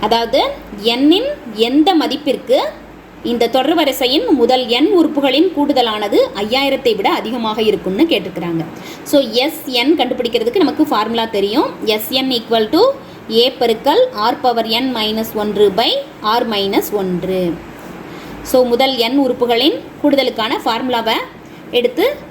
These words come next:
இங்க நம்ம பிரதியிட்டுக்கிறோம். So, நமக்கு ஃபார்முலால இருக்கக்கூடிய a-யின் மதிப்பு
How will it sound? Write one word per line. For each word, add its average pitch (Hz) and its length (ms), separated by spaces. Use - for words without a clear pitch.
இங்க 240 180
நம்ம 262 220
பிரதியிட்டுக்கிறோம். 190 600
So, 330 60
நமக்கு 285 260
ஃபார்முலால 277 440
இருக்கக்கூடிய 254 440
a-யின் 285 300
மதிப்பு 233 340